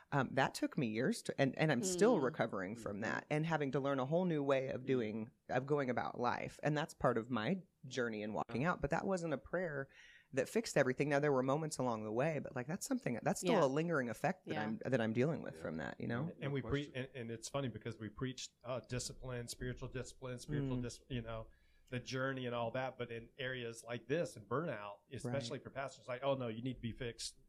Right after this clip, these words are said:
Speaker 4: like, right now."
Speaker 3: Mm.
Speaker 1: Right.
Speaker 4: Like, overnight, you need to fix
Speaker 2: Or,
Speaker 4: whatever's
Speaker 2: or a
Speaker 4: going on.
Speaker 2: month
Speaker 4: <laughs>
Speaker 2: or three months.
Speaker 1: Right.
Speaker 2: And, you know, my experience, uh, it, it was a, uh, burnout was a part of my experience, but I had mental health challenges coming into ministry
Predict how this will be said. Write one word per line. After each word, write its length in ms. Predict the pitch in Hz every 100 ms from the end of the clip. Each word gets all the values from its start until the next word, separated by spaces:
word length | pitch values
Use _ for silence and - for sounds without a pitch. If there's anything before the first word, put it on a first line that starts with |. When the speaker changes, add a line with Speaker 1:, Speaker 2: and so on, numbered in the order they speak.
| 135 -
Speaker 4:
like, 200 | 117 117 _ _ 123
right 240 | 123 123
now." 300 | 117 101 92
Speaker 3:
Mm. 140 | 139 120
Speaker 1:
Right. 180 | 117 113
Speaker 4:
Like, 160 | 123
overnight, 440 | 135 127 120 113 107
you 60 |
need 160 | 117 113
to 40 |
fix 220 | - 110 -
Speaker 2:
Or, 80 | 220
Speaker 4:
whatever's 220 | 196 -
Speaker 2:
or 160 | 208 202
a 40 |
Speaker 4:
going 100 | 185
on. 200 | 175 165
Speaker 2:
month 160 | 165 -
Speaker 4:
<laughs> 40 |
Speaker 2:
or 120 | 190
three 300 | 175 165 170
months. 520 | 165 151 131 - - 123
Speaker 1:
Right. 420 | 120 117 233 113
Speaker 2:
And, 100 | 262
you 80 | 262
know, 140 | 247
my 180 | 226 247
experience, 1000 | 294 - - 196 180 170 170 170 - - -
uh, 140 | 190 - -
it, 160 | 185 -
it 160 | 196
was 220 | 185 185 -
a, 60 | 202
uh, 100 | - - - - _ _ _ -
burnout 460 | 185 214 254 285 -
was 160 | 165
a 40 | -
part 360 | - - 170
of 100 | 175
my 140 | 180 151
experience, 680 | - - 170 156 156 - -
but 140 | 170 -
I 120 | 165 180
had 340 | 180 170 170
mental 260 | 165 156 156
health 420 | 165 156 147 -
challenges 720 | - - 147 156 151 147 147
coming 340 | - 160 151 -
into 340 | 170 196 - 139
ministry 580 | 143 147 - 143 143